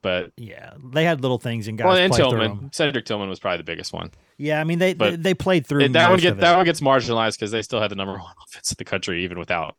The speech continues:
Speaker 1: him.
Speaker 2: Yeah, they, they did. And, and they had a lot of little things throughout the season, too. I mean, offensive linemen,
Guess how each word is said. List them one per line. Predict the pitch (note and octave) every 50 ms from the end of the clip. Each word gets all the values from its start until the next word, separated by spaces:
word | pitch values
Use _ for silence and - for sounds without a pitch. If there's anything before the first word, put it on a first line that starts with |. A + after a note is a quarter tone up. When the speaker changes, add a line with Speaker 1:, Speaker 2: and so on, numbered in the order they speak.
| _ _ _
Speaker 1:
him. | G#2+ F#2+ F2 F2 - _ _ _ _ _ - -
Speaker 2:
Yeah, | B2+ B2+ G#2 - _
they, | B2+ A2 A2
they | G#2+ A#2 A#2+
did. | A2 G2+ G2+ F#2+ G2 -
And, | B2 A#2+ A#2+
and | - C3+ C3+ C#3
they | D3 C#3
had | E3+ F3+
a | D#3+
lot | C3 C3 C3+ C3+ C3
of | B2+
little | B2+ B2+ B2+ A#2+
things | - C3+ B2+ B2+ B2 A2 - - - - - - - - - _ _
throughout | - A#2+ A#2+ A#2+ A#2 -
the | G#2+
season, | - B2+ B2 G#2 A2 G#2
too. | F#2+ - B2
I | A#2 A#2
mean, | B2 A#2
offensive | A2 G#2+ G#2+ C3 - - B2 G#2
linemen, | A2 G#2+ G#2 A2+ A#2 A#2+ A#2+ A#2 A#2 A2+ A2+